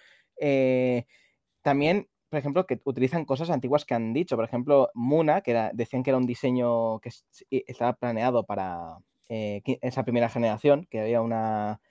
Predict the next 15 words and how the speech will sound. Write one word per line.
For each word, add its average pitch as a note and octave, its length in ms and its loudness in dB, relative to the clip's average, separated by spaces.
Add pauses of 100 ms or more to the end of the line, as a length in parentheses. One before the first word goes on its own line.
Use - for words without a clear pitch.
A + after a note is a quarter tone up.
(120)
entrenadora B2 360 4
que B2 80 0
te A#2+ 60 0
decía B2 220 0
que A#2+ 60 0
había A2+ 140 2
visto B2 240 -2
como B2 180 0
un A#2+ 200 -2
bicho B2 220 -2
así, A#2+ 280 0
con A#2 600 -8 (400)
rosita, B2+ 400 0
con A#2+ 260 0
florecitas, C3 640 0